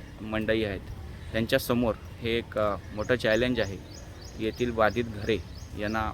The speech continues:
मोबदला कसा द्यायचा आणि ती जमीन ग्रहण करून यावर हा जो पूल आहे, जो मेन प्लॅन होता, तो नाइंटी फीट रोडला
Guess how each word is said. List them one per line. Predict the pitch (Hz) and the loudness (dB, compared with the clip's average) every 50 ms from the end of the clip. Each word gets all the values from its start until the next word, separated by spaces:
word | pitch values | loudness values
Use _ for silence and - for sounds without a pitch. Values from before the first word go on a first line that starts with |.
| - | -4
मोबदला | 104 101 101 104 110 104 113 117 | -4 -4 0 0 0 0 2 0
कसा | 113 - 110 - - 120 | 0 0 -2 0 0 0
द्यायचा | 117 117 117 117 - - 143 180 - - - - - - - - - - - - - | 2 2 2 0 0 -2 -4 -4 -6 -12 -14 -14 -14 -14 -14 -14 -14 -16 -16 -14 -6
आणि | - 104 101 98 104 104 | -2 -2 0 0 0 -2
ती | 101 - 113 117 117 110 98 - - - - - - 101 98 | -2 -2 -2 -2 -2 -4 -6 -10 -14 -16 -16 -14 -12 -6 -2
जमीन | 113 110 117 123 117 104 92 - - - - 95 98 | -2 0 0 0 0 -2 -4 -6 -10 -10 -10 -2 0
ग्रहण | 117 117 127 139 147 143 | 2 4 6 6 6 6
करून | - 135 127 120 107 | 6 6 6 6 2
यावर | 95 92 - - 107 107 110 113 120 113 107 | 0 -4 -6 -2 0 2 2 4 2 2 2
हा | 117 113 | 0 0
जो | - - - - - 120 | 0 -4 -10 -6 -6 -6
पूल | 113 - - 127 127 120 | -4 0 2 2 4 4
आहे, | 113 104 92 76 - - - - - - - | 4 2 0 -4 -8 -10 -12 -12 -12 -8 -6
जो | 107 104 107 | -6 -4 -4
मेन | 104 107 107 110 113 117 120 117 113 | -4 -4 -2 0 0 0 0 -2 -4
प्लॅन | 117 - - - - 110 110 117 120 | -8 -10 -10 -6 0 2 4 4 4
होता, | 110 110 104 98 95 | 4 0 -2 -2 -4
तो | 95 - 107 | -4 -4 -2
नाइंटी | 107 104 107 107 104 113 | -2 -2 -2 -2 -4 0
फीट | - 131 123 - | 0 0 0 0
रोडला | - 104 117 120 120 120 117 104 | 0 -2 -2 0 0 0 0 0